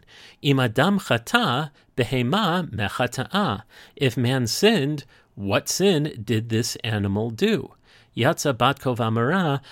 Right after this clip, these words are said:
al tehi tzadik harbe." And so the echo comes out and says, "Do not be overly righteous." In theory, sh-, I should point out, you could extend this logic to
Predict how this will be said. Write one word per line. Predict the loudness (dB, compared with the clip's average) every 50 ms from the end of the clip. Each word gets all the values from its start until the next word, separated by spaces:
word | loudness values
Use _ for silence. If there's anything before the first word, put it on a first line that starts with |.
| -20 _ -2
al | 0 0 2
tehi | 2 0 -2 -2 -2 -4 -4
tzadik | -4 -4 -4 -4 -2 -4 -4 -6 -6
harbe." | -6 -6 -6 -6 -6 -6 -10 -10 -12 -14 -16 -14
And | -12 -10 -8
so | -6 -6 -4 -4
the | -2 0
echo | 0 -2 -2 -2 -6
comes | -6 -4 -4 -4 -4 -2 0
out | 0 0 0 0
and | -2 -2 -2
says, | -2 -2 0 0 0 -2 -4 -6 -12 -18 -20 -20 -10 _
"Do | 0 0 2
not | 2 2 2 2 0 -2 -4 -2
be | -2 0 0 -2 -4 -4
overly | -4 -2 -2 -2 -4 -4 -4 -4 -4 -4
righteous." | -2 -2 0 0 0 -2 -4 -8 -12 -14 -14 -16 -18 -18 -20 -20 -20 -20 -20 -20 _ _
In | -6 -6 -6 -4
theory, | -2 -2 0 0 0 0 0 0 -2 -4 -6
sh-, | -8 -8 -6
I | -6 -4
should | -4 -4 -8 -6
point | -6 -4 -4 -4 -4
out, | -4 -4 -4 -6 -8 -8
you | -8 -8 -8
could | -6 -4 -4
extend | -6 -6 -6 -6 -4 -4 -2 -2
this | -4 -4 -4 -2
logic | -2 -2 -2 -4 -6 -8 -8
to | -6 -4 -4 -4 -4